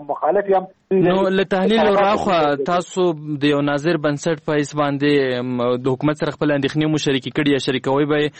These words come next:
Speaker 2: هغه فشار چې غواړئ په، له دغې لارې په حکومت باندې راولئ چې تر څو دا طرحه عملي نه شي، څه به وکړئ؟ څه په پلان کې شته که نه؟
Speaker 1: بالکل. دا خو اوس، اه، موږ، اه، زمانه، ز-، اه، د اوړي رخصتي ده.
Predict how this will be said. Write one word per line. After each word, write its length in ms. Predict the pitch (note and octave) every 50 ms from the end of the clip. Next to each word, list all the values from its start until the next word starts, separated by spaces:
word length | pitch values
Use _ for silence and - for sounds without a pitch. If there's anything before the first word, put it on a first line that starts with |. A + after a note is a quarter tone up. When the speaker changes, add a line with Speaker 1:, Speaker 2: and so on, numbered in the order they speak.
| - - - - C#3+
Speaker 2:
هغه 180 | B2+ C3+ B2+ -
فشار 300 | C3 - - D#3 D#3 D#3+ D#3 -
چې 60 | - C#3 B2+
غواړئ 240 | C#3 C#3+ C#3+ C#3 C3 -
په، 60 | C#3+ B2 C3
له 60 | C3 C3 C3+
دغې 160 | C#3 C3+ C3+ C3
لارې 160 | C3 C3+ C3+ C3+
په 60 | C#3 C3
حکومت 300 | B2 C3+ C3+ C3+ C3 C#3
باندې 180 | C#3 C3 B2+ B2+ B2+ B2+
راولئ 300 | B2+ C3 B2+ B2+ B2+ B2
چې 100 | A2+ -
تر 80 | B2+ A#2 B2+
څو 120 | C3 B2 B2
دا 60 | A#2+
طرحه 300 | A#2 - B2+ B2+ B2 B2
عملي 180 | A#2+ B2 B2+ C3 B2+
نه 60 | B2 -
شي، 100 | C3 A#2+ - - - - - _ -
څه 60 | - C#3+
به 80 | C3+ C3+ C3+
وکړئ؟ 300 | D3 D3+ - E3+ D3+ D3 C#3 -
څه 40 | C#3 B2
په 60 | B2+ - C3
پلان 140 | B2+ C3 C3+ -
کې 60 | C#3+
شته 180 | - - -
که 120 | D3 - D3+
نه؟ 120 | D3+ D3+ C#3+ - _ _ _ _ _ _ _ -
Speaker 1:
بالکل. 360 | - F#3 F#3+ F#3+ - F3 C3 - - _ _ _ _ _ -
دا 80 | - G3+ G3
خو 80 | E3+ G3+ G#3
اوس، 120 | F#3+ G3 -
اه، 300 | G3 G3 G3 G3 F#3+ F3+
موږ، 180 | F3 G3 G#3+ G3+ G3+
اه، 500 | G3 F#3+ F#3 E3+ D#3+ D3+ - - D#3 D3 C#3
زمانه، 280 | D#3 E3 F3+ F#3 F#3 F#3+ D3
ز-، 160 | C3+ F3+ F3 E3
اه، 340 | E3 E3 D#3+ D#3+ D#3+ E3+ E3+ D3+
د 20 | D3
اوړي 180 | E3 G3 G3 F#3+
رخصتي 300 | F3 E3 - E3 E3+ G#3+ F#3+
ده. 80 | F3 F3+